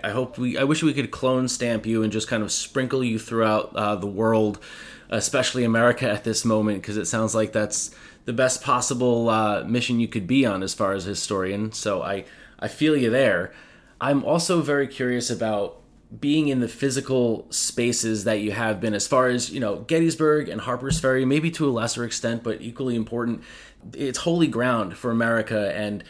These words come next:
like you said, the things that happened there, they really do shape and have shaped and echoed through our entire history, and they've led us to where we are now,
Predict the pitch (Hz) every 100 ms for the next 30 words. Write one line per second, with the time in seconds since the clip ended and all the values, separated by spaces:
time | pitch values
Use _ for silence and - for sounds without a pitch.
0 | - 127 127 127 - 139 123 110 - -
1 | - 123 143 143 127 - 131 127 117 104
2 | 107 101 82 - - - 127 123 143 147
3 | 120 156 151 127 - 127 127 110 104 120
4 | 107 - 113 110 101 107 123 117 104 -
5 | 120 113 110 - - - - 117 117 110
6 | 120 117 110 110 92 123 120 120 117 110
7 | 107 107 107 101 120 117 - 120 113 113
8 | 110 110 104 98 101